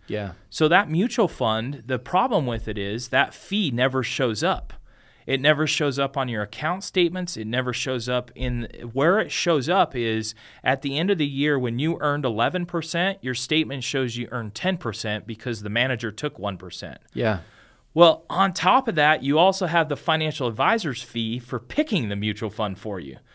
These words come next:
Speaker 2: So you now have another one to two percent. At Merrill Lynch, most of the guys were charging one point seven five to two percent. I
Speaker 1: So
Speaker 2: mean,
Speaker 1: then they're three percent total.
Speaker 2: <laughs> So
Speaker 1: It's
Speaker 2: you're
Speaker 1: hard to get ahead with that.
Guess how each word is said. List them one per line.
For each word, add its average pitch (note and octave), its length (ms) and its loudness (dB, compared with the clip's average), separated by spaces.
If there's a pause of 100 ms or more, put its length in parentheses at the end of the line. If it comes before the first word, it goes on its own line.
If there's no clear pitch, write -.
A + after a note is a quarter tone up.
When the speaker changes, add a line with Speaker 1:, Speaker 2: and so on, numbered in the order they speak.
(280)
Speaker 2:
So - 140 0
you E3+ 100 4
now F#3 160 6
have F#3+ 180 2
another D3 320 2
one D#3 380 4
to A#2+ 200 -2
two F3+ 240 -2
percent. C3 540 0
At A2+ 120 0
Merrill D3 280 4
Lynch, D3+ 260 -4
most C3+ 280 -4
of B2 80 -4
the B2 60 -2
guys A#2+ 300 2
were A#2+ 100 -6
charging A#2 440 -4
one C3+ 260 2
point C#3+ 300 -6
seven B2 380 -2
five A#2+ 320 -2
to G#2 80 -8
two C3 240 -6
percent. G#2 500 -8 (560)
I A#2 60 -6
Speaker 1:
So A#2+ 80 2
Speaker 2:
mean, A#2 80 2
Speaker 1:
then A#2+ 240 2
they're A#2+ 160 4
three A#2+ 260 2
percent G#2+ 480 -2
total. G#2 480 0
Speaker 2:
<laughs> - 40 -20 (140)
So - 120 2
Speaker 1:
It's D3 100 6
Speaker 2:
you're F#3+ 100 8
Speaker 1:
hard G3+ 200 12
to D3 80 6
get C3+ 180 6
ahead A#2+ 300 8
with G#2 220 4
that. F#2+ 260 4